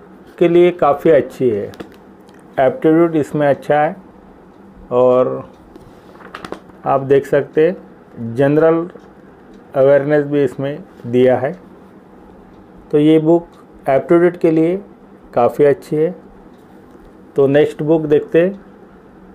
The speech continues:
ये ड्राइंग के लिए बिल्कुल भी useful book नहीं है मेरे हिसाब से, मैंने जो इसमें से जो देखा है, तो ये ड्राइंग के लिए बुक बिल्कुल भी अच्छी नहीं है,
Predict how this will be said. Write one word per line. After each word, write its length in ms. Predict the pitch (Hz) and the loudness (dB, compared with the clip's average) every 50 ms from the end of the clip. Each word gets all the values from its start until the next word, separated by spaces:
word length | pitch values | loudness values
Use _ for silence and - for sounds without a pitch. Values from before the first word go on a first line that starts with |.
| - - - - - - - - - - - - - | -20 -20 -20 -20 -20 -20 -20 -20 -20 -20 -20 -14 -8
ये 320 | 139 151 170 185 196 202 190 | -2 2 4 4 6 4 4
ड्राइंग 480 | 165 147 147 147 147 156 175 185 196 185 | 2 2 2 2 2 4 2 2 2 2
के 60 | 196 | 2
लिए 340 | 190 190 190 196 202 202 202 190 | 4 4 6 6 6 4 4 2
बिल्कुल 440 | 175 156 160 160 160 165 190 185 | 2 2 0 0 2 2 2 2
भी 180 | 175 170 185 185 180 180 175 156 | 4 4 4 4 4 4 2 0
useful 600 | 135 139 147 156 147 151 - - 170 170 170 165 | 0 2 2 2 2 0 -2 0 2 2 2 2
book 260 | 143 143 147 143 - | 0 -2 -2 -2 -2
नहीं 320 | 139 131 127 123 131 143 139 | -2 -2 0 0 0 -2 -2
है 240 | 135 135 151 185 - - - - | -4 -4 -6 -8 -16 -16 -6 0
मेरे 220 | 131 143 151 160 | 2 4 4 4
हिसाब 320 | 156 143 123 120 113 104 98 | 4 2 2 2 0 0 -2
से, 260 | - - - 95 95 - - - - - - - - - - - - - - - - - - - - - | -4 -12 -14 -14 -14 -14 -20 -20 -20 -20 -20 -20 -20 -20 -20 -20 -20 -20 -20 -20 -20 -20 -20 -20 -18 -8
मैंने 300 | 127 123 131 131 139 143 143 | -2 0 0 2 2 2 2
जो 180 | 147 151 151 | 4 4 4
इसमें 340 | 147 143 131 - - 139 139 | 4 4 2 -2 -2 -4 -4
से 200 | 127 - 147 139 | 0 0 0 0
जो 180 | 127 127 139 139 | 0 0 -2 0
देखा 340 | 123 117 117 113 - - 131 | 2 0 0 0 0 -2 -2
है, 160 | 139 147 160 190 - - - - - - - | -2 -2 -4 -6 -12 -18 -20 -20 -20 -18 -12
तो 60 | 139 | -10
ये 180 | 131 139 147 151 | -4 -2 -2 -2
ड्राइंग 400 | 135 120 127 127 127 139 143 151 | 0 0 0 2 2 2 0 -2
के 120 | 156 165 156 | -4 -6 -6
लिए 300 | 151 156 160 170 180 202 - - - - - - | -4 -4 -6 -6 -6 -10 -14 -20 -20 -20 -20 -16
बुक 240 | 131 127 135 143 143 - - - - - - - - - - 123 | -8 -6 -6 -6 -6 -12 -20 -20 -20 -20 -20 -20 -20 -20 -6 -4
बिल्कुल 340 | 131 131 127 127 151 143 139 | -4 -4 0 0 0 0 0
भी 200 | 135 156 165 - - - - | -2 -4 -6 -6 -8 -6 -4
अच्छी 280 | - 120 - - 131 113 | -4 -4 -2 -4 -4 -4
नहीं 220 | 104 95 90 90 | -4 -6 -10 -12
है, 240 | 90 90 87 - | -14 -16 -18 -20